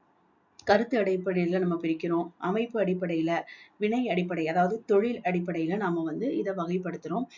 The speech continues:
முதல்ல இருக்கக்கூடியது கருத்து வகை வாக்கியங்கள். அதாவது எதெல்லாம் வந்து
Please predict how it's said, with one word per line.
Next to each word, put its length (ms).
முதல்ல 300
இருக்கக்கூடியது 600
கருத்து 400
வகை 300
வாக்கியங்கள். 600
அதாவது 420
எதெல்லாம் 480
வந்து 220